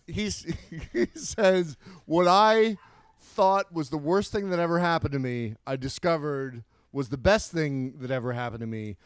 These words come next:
Speaker 2: twenty years later in the jungles of Peru."
Speaker 1: S-, uh, like so many of us, Mike. Um, we have a personal,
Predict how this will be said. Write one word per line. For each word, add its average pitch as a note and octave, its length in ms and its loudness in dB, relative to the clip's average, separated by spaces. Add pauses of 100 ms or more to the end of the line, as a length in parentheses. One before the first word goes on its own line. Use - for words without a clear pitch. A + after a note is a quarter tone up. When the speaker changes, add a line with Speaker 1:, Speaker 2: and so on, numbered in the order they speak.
(200)
Speaker 2:
twenty A3 300 2
years G3 340 2
later E3 440 2
in A#2+ 240 -4
the G#2 80 -2
jungles C#3 800 0
of C3 240 -6
Peru." G2 600 -4 (320)
Speaker 1:
S-, - 300 0 (200)
uh, E3 80 -8 (140)
like C#3+ 240 -4
so - 340 2
many A#2+ 240 0
of - 100 -4
us, - 120 -10
Mike. - 300 -10 (480)
Um, B2 440 -6 (680)
we D3 240 -4
have D#3+ 180 2
a D#3+ 60 -4
personal, C#3 920 -2